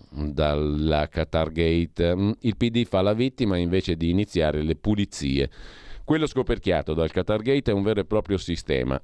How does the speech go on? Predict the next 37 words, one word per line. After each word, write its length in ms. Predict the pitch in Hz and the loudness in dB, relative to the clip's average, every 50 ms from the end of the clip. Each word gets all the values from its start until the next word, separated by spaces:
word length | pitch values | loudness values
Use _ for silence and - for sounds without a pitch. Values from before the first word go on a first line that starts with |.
| - | -4
Nato 400 | - 92 95 104 120 120 - 107 | -2 0 0 2 0 0 0 -2
e 60 | 98 | -2
cresciuto 580 | - - 95 95 92 - 127 131 127 - 113 104 | 0 0 -2 -2 0 0 0 0 0 2 0 0
nella 380 | 101 107 117 127 127 127 120 113 | 2 2 0 0 2 0 0 0
sinistra, 680 | - 113 110 104 95 92 - - - 95 92 95 98 - - | 0 0 0 2 2 0 0 -2 -2 0 0 -2 -2 -4 -4
la 160 | 101 104 104 | -2 -2 -2
Bellini, 460 | 104 113 117 117 113 113 110 95 87 | 0 0 0 2 2 0 2 2 0
la 140 | 82 82 82 | 0 0 0
commercialista 720 | - 87 90 92 85 - 117 113 95 92 92 - - 87 | 0 0 0 0 0 0 0 0 0 -2 -2 -2 -2 0
milanese, 520 | 85 87 92 104 110 101 101 104 90 90 82 | 0 0 0 0 0 0 0 0 0 0 0
ha 80 | 82 | 0
ricevuto 560 | 82 87 - - 98 101 98 90 76 - 73 69 | 0 0 0 0 0 0 2 0 0 0 -2 -2
più 200 | - 107 120 117 | 0 2 2 2
incarichi 680 | 101 92 92 - 110 104 98 85 80 80 - - 80 78 | 2 2 0 0 0 0 0 0 -2 -4 -4 -4 -2 0
nelle 260 | 87 98 98 92 87 | 0 0 0 0 0
municipalizzate 1000 | 82 82 80 80 76 - 85 80 - 80 78 80 78 76 85 92 87 - 82 | 0 0 0 0 0 -2 -4 -2 -2 -2 -2 -2 -2 -2 0 0 0 0 -2
milanesi, 580 | 80 87 92 110 117 101 78 69 65 58 71 71 | -2 0 0 0 0 -2 -2 -4 -4 -6 -8 -10
sia 300 | - - - 123 127 107 | -8 -4 -2 0 0 0
con 160 | - 87 80 | -2 -2 -2
Beppe 280 | 85 92 92 - 147 143 | 0 -2 0 0 -2 -2
Sala, 340 | - - 71 65 64 64 - | -2 -2 -2 -2 -2 -4 -4
sia 200 | - - 78 69 | -2 -2 -2 -2
con 180 | - 80 78 69 | 0 -2 -2 0
Pisapia. 600 | 87 82 80 104 104 - - 147 117 92 80 69 - - - - - - - - - _ _ | 0 0 0 0 -2 0 0 0 0 0 0 -2 -8 -14 -20 -20 -20 -20 -20 -20 -20 _ _
Ma 180 | - 107 113 123 | -2 0 0 0
il 100 | 127 - | 0 0
P 160 | - 147 143 | 0 -2 0
D 160 | 135 143 160 | 0 0 0
minimizza, 720 | 151 143 139 139 143 143 139 127 95 69 65 67 69 65 67 | 2 2 2 2 2 2 2 0 -2 -4 -4 -4 -4 -4 -2
come 260 | - 90 92 104 104 | -2 -2 0 0 0
i 60 | 104 | 0
giornaloni, 720 | 95 110 107 104 110 110 110 110 110 95 73 64 67 71 | 2 0 0 0 0 0 0 0 0 -2 -2 -4 -4 -4
e 60 | 73 - | -4 -2
parla 340 | - - 117 110 98 92 | 0 0 0 2 2 0
di 140 | 95 113 139 | 0 0 -2
caso 340 | - - 80 76 76 71 80 | -2 0 0 0 0 0 0
isolato. 720 | 85 85 80 92 92 80 67 58 60 - - 76 71 - | 0 0 2 0 0 0 -2 -4 -6 -6 -4 -4 -4 -4